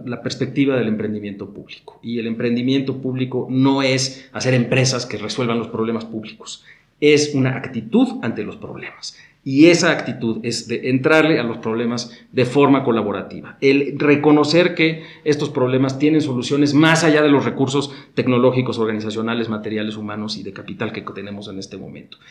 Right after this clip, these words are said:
Y que en esa combinación y en esa búsqueda colaborativa de oportunidades colectivas, de públicas, es decir, que involucran no nada más a mi empresa o a mi agencia gubernamental o a mi organización de la sociedad civil, en ese, en esa búsqueda, esa persecución, usamos esa palabra,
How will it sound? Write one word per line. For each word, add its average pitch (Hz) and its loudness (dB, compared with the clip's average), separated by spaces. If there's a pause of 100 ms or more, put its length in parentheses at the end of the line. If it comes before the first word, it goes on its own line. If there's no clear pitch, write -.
(240)
Y 160 0
que 165 6
en 170 8
esa 190 6
combinación 123 0
y 135 2
en 139 4
esa 147 4
búsqueda 123 -2
colaborativa 117 -2
de 139 4
oportunidades 143 6
colectivas, 135 0
de 110 0
públicas, - 2
es 120 -4
decir, 131 -2
que 131 4
involucran 147 8
no 147 8
nada 160 8
más 143 2
a 120 0
mi 131 6
empresa 127 2
o 120 0
a 113 2
mi 117 0
agencia 131 0
gubernamental 113 -2
o 131 6
a - 8
mi 127 8
organización 120 2
de 135 0
la 120 0
sociedad 113 -4
civil, - -4
en 180 8
ese, 208 6
en 165 0
esa 175 -2
búsqueda, 170 4
esa 127 -4
persecución, 135 2
usamos 120 -8
esa 104 -12
palabra, 90 -10